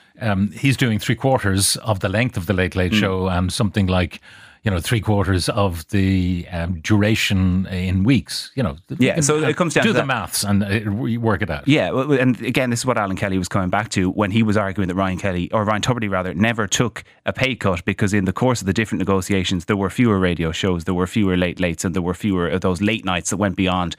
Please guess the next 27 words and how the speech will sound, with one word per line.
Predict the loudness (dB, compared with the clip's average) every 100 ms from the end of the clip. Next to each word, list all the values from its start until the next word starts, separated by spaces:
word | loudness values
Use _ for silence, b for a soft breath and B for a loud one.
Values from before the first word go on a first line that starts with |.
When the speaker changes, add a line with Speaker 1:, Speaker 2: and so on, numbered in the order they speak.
| B B
Speaker 2:
half | -4 -4 -2
eleven. | 0 0 -2
So | 0
he | 0
was | 2
arguing | 0 -2 0
overall, | 0 2 2 2
actually, | -2 -2 -2
Ryan | 0 0
Tubridy | -2 -2 -2 -2
over | -4
the | -4
course | -2 -2
of | -4
this | -6
didn't | -2 0 0
take | 0 -4 -6
forty | -4 -2 -4
percent, | -4 -2 -2
as | -2
he | -2
suggested, | -2 -2 -4 -4 -4
or | -2
didn't | -2 -2 -2
take | -4 -6 B B B
twenty | -2 -2
percent. | -4 -2 -2